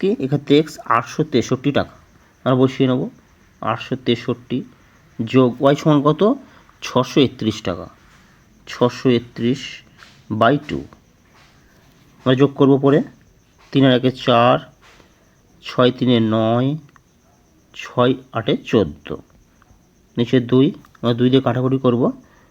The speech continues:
দুই সাতে চোদ্দো, দুই চারে আট,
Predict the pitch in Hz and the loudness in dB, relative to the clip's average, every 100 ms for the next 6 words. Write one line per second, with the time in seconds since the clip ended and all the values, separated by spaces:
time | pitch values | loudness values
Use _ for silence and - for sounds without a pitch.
0 | _ - 110 139 143 139 131 123 - 113 | _ -10 2 2 2 -4 -4 -6 -2 -4
1 | 113 117 139 220 - _ _ _ - 113 | -4 -2 0 0 -4 _ _ _ -8 2
2 | 151 170 - 113 110 - - 107 123 160 | 2 2 0 0 0 -2 -4 0 2 0